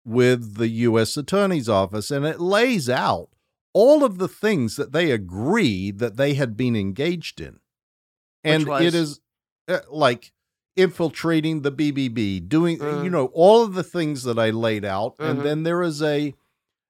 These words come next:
Speaker 1: a fascinating document when the judge was supposed to be sentencing them. The United States attorneys submitted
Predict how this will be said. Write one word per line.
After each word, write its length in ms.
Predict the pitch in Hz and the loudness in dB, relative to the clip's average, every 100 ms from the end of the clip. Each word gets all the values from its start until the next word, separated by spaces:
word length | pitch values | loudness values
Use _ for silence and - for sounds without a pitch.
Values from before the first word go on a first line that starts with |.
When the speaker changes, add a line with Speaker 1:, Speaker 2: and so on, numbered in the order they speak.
| _ - | _ -6
Speaker 1:
a 160 | 143 | -6
fascinating 1000 | 139 - - 196 233 - 151 131 123 113 | -6 -10 -4 -2 -2 -4 -2 -2 -2 -4
document 680 | 104 101 98 - 104 120 139 | -2 0 -2 -4 -6 -6 -8
when 500 | - 117 127 127 123 127 | -10 -6 -2 -2 -4 -4
the 100 | 117 | -8
judge 440 | 107 107 156 190 190 | -6 0 2 2 -4
was 180 | 180 | -8
supposed 340 | - - 143 - | -8 -4 -4 -4
to 40 | |
be 160 | 117 117 | -8 -8
sentencing 720 | - - 139 113 - 104 95 | -6 -6 -6 -8 -8 -6 -6
them. 320 | 90 90 101 | -6 -6 -6
The 200 | 107 98 | -8 -8
United 540 | 101 101 101 117 160 185 | -8 -6 -2 0 0 -4
States 400 | - 165 151 - | -6 -4 -6 -6
attorneys 640 | 151 - 107 95 92 92 | -8 -4 -2 -2 -4 -8
submitted 920 | - - - 110 110 160 143 104 95 | -10 -8 -6 -4 0 0 2 0 -2